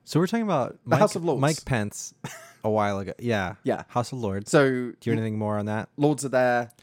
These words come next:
Speaker 2: Uh, well, the reason
Speaker 1: Yeah.
Speaker 2: it's good is because you're not elected into it.
Speaker 1: Wait, that's good?
Speaker 2: Well, that's good because, um, it means you can make,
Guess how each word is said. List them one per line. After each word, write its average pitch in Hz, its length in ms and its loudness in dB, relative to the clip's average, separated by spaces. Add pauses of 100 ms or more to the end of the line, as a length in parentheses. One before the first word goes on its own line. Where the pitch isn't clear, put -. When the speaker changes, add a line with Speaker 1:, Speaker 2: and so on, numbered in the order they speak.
(180)
Speaker 2:
Uh, 175 80 6
well, 185 280 4
the 143 120 -4
reason 110 260 2
Speaker 1:
Yeah. 151 40 0
Speaker 2:
it's - 100 -8
good 147 200 0
is 110 80 -6
because 117 240 -4
you're 120 80 -2
not 117 100 0
elected 110 380 -4
into 104 220 -6
it. - 100 -20 (1120)
Speaker 1:
Wait, 92 160 -4
that's 92 220 -8
good? 117 280 -6 (200)
Speaker 2:
Well, 156 100 6
that's 160 180 8
good 139 220 2
because, 123 480 -4
um, 113 300 2
it 127 80 -2
means 127 240 -2
you 123 60 -10
can 123 180 0
make, 113 260 -2